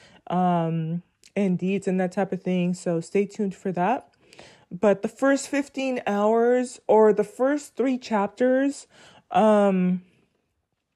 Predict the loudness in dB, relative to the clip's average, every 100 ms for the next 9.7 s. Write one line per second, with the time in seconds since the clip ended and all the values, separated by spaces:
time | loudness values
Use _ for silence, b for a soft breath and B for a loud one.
0 | _ B B B B 4 4 2 0 0
1 | 2 4 2 2 2 2 2 0 -6 -2
2 | 2 2 2 0 -2 -6 b b 0 4
3 | 4 2 2 4 2 0 -2 0 0 -4
4 | -2 -8 0 0 0 -6 -20 -4 2 2
5 | 2 -4 -4 0 0 2 2 2 0 -12
6 | b b b -4 -4 2 0 2 -2 0
7 | 2 0 2 0 0 -4 -6 0 0 2
8 | 2 2 0 -12 -16 b b b b -4
9 | 0 2 2 0 0 0